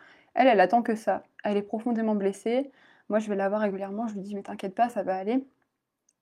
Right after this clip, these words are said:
Tu es forte », et je la serre dans mes bras. Il ne faut en fait négliger aucune partie de votre âme. Il n'y en a pas une qui est mieux qu'une autre. Dites-moi un petit peu, ben, est-ce que vous prenez le temps justement de vous reconnecter à votre enfant intérieur ?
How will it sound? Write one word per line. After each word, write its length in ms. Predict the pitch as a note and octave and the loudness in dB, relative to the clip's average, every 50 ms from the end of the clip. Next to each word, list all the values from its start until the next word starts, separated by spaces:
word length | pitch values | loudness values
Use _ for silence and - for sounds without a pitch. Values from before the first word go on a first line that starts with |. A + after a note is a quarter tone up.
| - | -20
Tu 180 | - - - A3+ | -12 -4 -2 -2
es 60 | G#3+ | -2
forte », 400 | G#3 - - A#3+ B3 B3 - - - _ | -2 0 2 0 0 0 -4 -18 -16 _
et 80 | - G#3 | -12 -8
je 80 | G3+ | -4
la 120 | G3+ G3+ G3+ | -4 -4 -4
serre 200 | - - A#3+ A3 | -4 -4 -4 -2
dans 80 | G#3+ | -2
mes 140 | G3+ G3+ G3 | -2 -2 -4
bras. 220 | G3 A3 A3 - - _ _ _ _ _ _ _ _ _ _ _ _ - - - - _ _ _ _ - | -6 -8 -12 -16 -16 _ _ _ _ _ _ _ _ _ _ _ _ -20 -20 -20 -20 _ _ _ _ -4
Il 140 | A3+ A3+ A3 | 0 2 2
ne 100 | A3 A3 | 2 2
faut 220 | A3 - - C4+ | 0 2 2 4
en 80 | B3+ A#3 | 4 4
fait 200 | - A#3+ A#3 - | 2 -2 -2 0
négliger 600 | A3+ G#3 G#3 G3 G3+ G3+ G#3 G3 G#3+ A3 A#3 A#3+ - | 0 0 0 0 -2 -4 -4 -4 -4 -4 -4 -4 -6
aucune 360 | A3+ G#3 - - A#3 A#3 G#3+ | -8 -10 -8 -6 -6 -6 -6
partie 460 | A3 G#3+ G#3 - - - A3+ A#3 A#3 _ _ - | -6 -8 -12 -12 -10 -10 -10 -10 -10 _ _ -10
de 60 | G#3+ | -8
votre 320 | G#3 G#3+ G#3 G#3 - - | -6 -6 -8 -8 -6 -4
âme. 200 | A3 G#3 G3 G#3 | -4 -4 -4 -6
Il 40 | G#3+ | -6
n'y 80 | G#3+ G#3+ | -4 -4
en 40 | |
a 60 | G#3+ G3+ | -2 -2
pas 120 | - G#3 | 0 -2
une 100 | G#3+ A#3 | -2 -2
qui 120 | A3+ - | -2 -4
est 40 | A3 | -2
mieux 220 | G3 G3+ G#3+ A#3 A#3 | 0 0 0 0 -2
qu'une 220 | - - A3+ A3 | -4 -6 -4 -4
autre. 240 | G#3 - - - - - - _ _ _ _ _ _ - - - _ _ _ _ _ - | -4 -6 -8 -12 -16 -18 -18 _ _ _ _ _ _ -20 -20 -20 _ _ _ _ _ -4
Dites-moi 300 | G#3+ A3 A3 C4 C4+ C4+ | -4 0 2 4 6 6
un 80 | B3+ A#3 | 4 4
petit 160 | A3 - G#3+ | 2 -2 0
peu, 160 | - C#4+ C#4+ | 2 4 4
ben, 180 | G#3+ G3 - - | 4 4 4 2
est-ce 180 | - - B3+ B3+ | 2 0 0 0
que 100 | - B3+ | 0 -2
vous 140 | A3+ A3+ A3 | -2 -2 -2
prenez 300 | A3 - A#3 A#3 A#3 A3 | -4 -4 -4 -2 0 0
le 120 | G#3 G#3+ | 0 0
temps 200 | G#3+ C#4 C#4+ C#4 | 2 4 4 4
justement 580 | B3+ A3 - - G#3 G3+ G3+ A3 A#3+ B3+ B3 - _ _ _ _ _ _ _ _ _ _ _ _ _ _ _ - | 4 2 0 -4 -4 -2 0 2 0 0 -2 -6 _ _ _ _ _ _ _ _ _ _ _ _ _ _ _ 0
de 140 | A3 G#3+ A#3 | 4 4 4
vous 160 | A3+ G#3+ A3 | 4 4 2
reconnecter 600 | G#3 G#3+ G#3+ A3 G#3 G3+ G3+ G#3 - - B3 B3 B3 | 0 -2 -2 -2 -4 -4 -6 -8 -8 -8 -8 -6 -6
à 60 | - G3+ | -8 -8
votre 240 | G3 G3+ G3+ - | -8 -10 -10 -10
enfant 220 | G3+ G3+ - - A3+ | -10 -10 -8 -6 -6
intérieur ? 420 | G#3+ G#3 G#3+ G#3 G#3 G#3+ G3 - | -6 -6 -8 -8 -8 -8 -10 -10